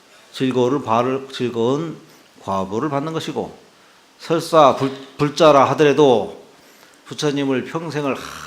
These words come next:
아무리, 에, 열심히 믿고 부-, 불교의 절에 돈을 많이 갖다 준다 하더라도, 에, 악인 고가다. 악한 사람은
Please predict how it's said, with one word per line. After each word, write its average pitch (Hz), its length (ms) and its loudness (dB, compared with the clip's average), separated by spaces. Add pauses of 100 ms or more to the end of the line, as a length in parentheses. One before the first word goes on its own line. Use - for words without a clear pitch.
(240)
아무리, 151 720 -6 (560)
에, 117 340 -2
열심히 131 500 -2
믿고 123 640 -4
부-, 117 100 -16 (480)
불교의 123 600 -2 (360)
절에 123 320 -2
돈을 117 280 -2
많이 - 460 -12
갖다 139 300 -6
준다 139 300 -6
하더라도, 160 640 0 (840)
에, 120 40 -6 (2750)
악인 131 580 2
고가다. 127 640 0 (540)
악한 104 340 -6
사람은 113 520 -4